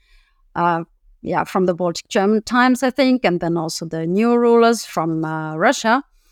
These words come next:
And, um, so the wolf always survived. And as long as I know, or as good as I know, it seems it's true that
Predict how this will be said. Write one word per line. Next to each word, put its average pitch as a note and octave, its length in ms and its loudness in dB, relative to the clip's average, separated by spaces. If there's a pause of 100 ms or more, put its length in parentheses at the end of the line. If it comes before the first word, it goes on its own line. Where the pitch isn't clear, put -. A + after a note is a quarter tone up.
(420)
And, G#3+ 440 2
um, G3+ 640 0 (920)
so A#3 300 2
the G3+ 140 0
wolf A#3 360 0
always B3 380 4
survived. G#3 720 2
And F#3 240 -2 (380)
as G#3+ 220 -6
long C#4+ 260 6
as B3 140 2
I F#3+ 160 2
know, C4 680 4
or F#3 260 0
as G3+ 180 -6
good C4+ 200 -2
as A3 200 0
I F3 100 -2
know, A3 400 0 (800)
it - 140 -14
seems D#4+ 640 4
it's - 260 -4
true A#3+ 340 2
that C#4+ 200 2